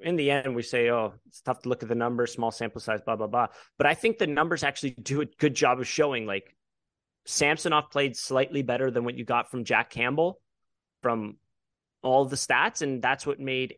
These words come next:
a huge difference. In such a tight series, that's what made a huge difference.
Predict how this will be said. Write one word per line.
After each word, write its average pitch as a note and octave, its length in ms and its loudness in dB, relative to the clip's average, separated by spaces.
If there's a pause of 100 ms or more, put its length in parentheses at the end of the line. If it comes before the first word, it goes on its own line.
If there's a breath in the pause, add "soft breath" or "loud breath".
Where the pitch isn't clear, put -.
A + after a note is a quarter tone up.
(100)
a B2+ 140 -8
huge C#3+ 760 -2
difference. G2+ 460 -8
In C3 140 -4
such C3+ 260 0
a B2+ 60 -4
tight C#3+ 320 0
series, B2+ 400 -2
that's A#2+ 200 -4
what A#2 140 -14
made A2+ 240 -2 (400)
a A2+ 80 -4
huge C3+ 500 -2
difference. - 520 -8